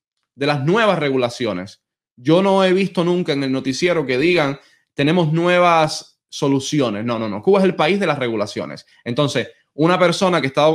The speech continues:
presentando un documento oficial del gobierno de Italia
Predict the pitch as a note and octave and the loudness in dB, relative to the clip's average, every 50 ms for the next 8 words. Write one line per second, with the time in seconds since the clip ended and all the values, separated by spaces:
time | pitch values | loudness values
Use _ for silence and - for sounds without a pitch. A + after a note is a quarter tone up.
0 | D#3 - - D#3 C#3+ - C#3+ C3+ C3 C3 D#3+ D#3+ D3+ C#3 B2+ B2+ A#2+ - C#3+ D#3 | 0 -2 -4 -4 -4 -2 -2 -4 -2 0 2 2 2 2 2 0 0 0 0 2
1 | D#3+ D#3+ D#3+ C#3+ B2 C3+ C3+ C3 C3+ D3 D3 D3+ D3 D3 D#3 - - D#3 C#3+ C#3 | 2 2 2 2 2 0 0 0 0 -2 -2 -2 -2 -4 -4 -2 0 0 -2 -2
2 | - - - C#3 C3+ C3 - - - - E3+ F3 D3+ A2+ F#2 D#2 F#2 F#2+ G#2+ G#2 | -4 -6 -4 -2 -2 -2 -4 -8 -10 -6 -2 0 0 0 -2 -4 -8 -8 -8 -6
3 | G#2 G#2+ A#2 A2+ C3 C3+ C#3 D3 D3 D3 D3+ C#3+ D3 F#3 F#3 E3 C3+ B2 B2 B2 | -4 -4 -2 -2 0 -2 -2 -2 -2 -2 -2 0 2 2 2 2 2 0 0 0
4 | F3 - _ | -2 -6 _